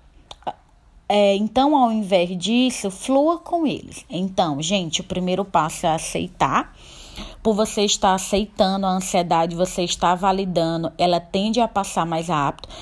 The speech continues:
Se você reprimir, negar essa intensidade, ela acaba aumentando. Segundo passo,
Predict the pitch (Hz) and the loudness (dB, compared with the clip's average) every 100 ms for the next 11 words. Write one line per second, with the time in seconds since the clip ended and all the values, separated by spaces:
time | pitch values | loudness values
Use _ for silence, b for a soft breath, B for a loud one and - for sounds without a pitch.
0 | B B - 208 208 - 254 269 233 269 | B B -2 0 0 2 2 4 4 2
1 | 269 247 247 214 202 202 208 214 196 175 | 2 -2 0 0 -2 0 2 2 2 2
2 | 175 175 - 202 190 190 - 185 160 160 | 2 0 -2 -6 -4 -4 -4 0 2 2
3 | 190 190 - 160 165 180 208 262 - - | 2 0 2 0 2 0 0 0 -2 -6
4 | - B B B B B - 220 208 220 | -8 B B B B B -2 2 2 2
5 | 240 240 185 214 - 349 | 4 4 6 4 0 -6